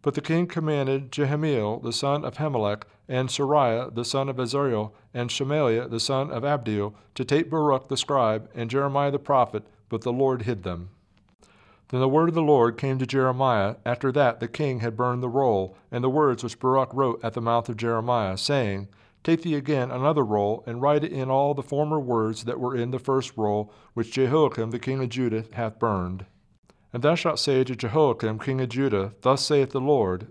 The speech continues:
Thou hast burned this roll, saying, Why hast thou written therein, saying, The king of Babylon shall certainly come and destroy this land, and shall cause to cease from thence man and beast? Therefore, thus saith the Lord of Jehoiakim king of Judah,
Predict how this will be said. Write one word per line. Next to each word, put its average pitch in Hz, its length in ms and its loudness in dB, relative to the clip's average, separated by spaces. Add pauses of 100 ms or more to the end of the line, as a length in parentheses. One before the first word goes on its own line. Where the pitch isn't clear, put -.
Thou 135 180 4
hast 123 260 -4
burned 151 300 2
this 135 200 -2
roll, 127 340 2
saying, 110 520 -2 (260)
Why 143 180 2
hast 156 200 0
thou 165 180 4
written 143 300 -2
therein, 139 440 2
saying, 110 520 -2 (180)
The 156 100 -12
king 175 220 0
of 151 100 -2
Babylon 127 500 2
shall 117 160 -4
certainly 143 400 0
come 127 420 0
and 117 100 -2
destroy 123 380 0
this 117 240 -4
land, 110 480 -2 (200)
and 131 80 -6
shall 135 140 -2
cause 156 360 2
to 147 100 -6
cease 139 400 -2
from 127 300 -6
thence 127 360 -2
man 127 300 -4
and 110 180 -6
beast? 107 460 -4 (920)
Therefore, 135 520 2
thus 139 340 0
saith 151 280 2
the 147 100 0
Lord 123 380 4
of 120 140 -6
Jehoiakim 120 640 0
king 135 200 -4
of 127 80 -2
Judah, 113 420 -2